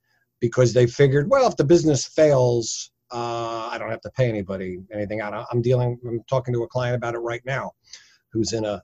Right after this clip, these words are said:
a bit of a tussle where they offered, uh, equity. And I said, "You know, there's no replacement for cold, hard cash."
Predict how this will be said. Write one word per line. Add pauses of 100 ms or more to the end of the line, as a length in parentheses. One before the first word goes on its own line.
a
bit
of
a
tussle (100)
where
they
offered, (280)
uh,
equity. (120)
And
I
said,
"You
know,
there's
no
replacement
for
cold,
hard
cash."